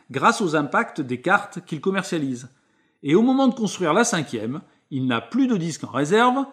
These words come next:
alors le jeu s'arrête, il a gagné, peu importe les autres données du jeu,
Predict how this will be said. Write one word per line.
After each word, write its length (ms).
alors 400
le 120
jeu 200
s'arrête, 560
il 120
a 80
gagné, 480
peu 180
importe 440
les 140
autres 240
données 300
du 140
jeu, 320